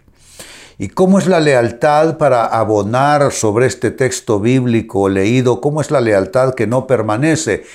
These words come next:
Hemos compartido aquí cuatro características. Uno, cambia de dueño según la oferta o la conveniencia.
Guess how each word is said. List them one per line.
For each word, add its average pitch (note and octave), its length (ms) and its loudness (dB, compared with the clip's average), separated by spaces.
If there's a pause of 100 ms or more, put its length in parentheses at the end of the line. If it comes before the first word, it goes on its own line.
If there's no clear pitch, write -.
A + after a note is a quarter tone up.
(160)
Hemos A#2 440 -2
compartido G#2 680 -2
aquí B2 240 -4
cuatro B2 500 0
características. E2+ 1200 -6
Uno, G#2+ 460 0 (380)
cambia C#3+ 480 0
de A2+ 160 2
dueño D3+ 480 2
según A#2 420 0
la G#2 100 0
oferta C#3+ 600 -2
o G#2+ 80 2
la F#2+ 180 -2
conveniencia. E2+ 1000 -6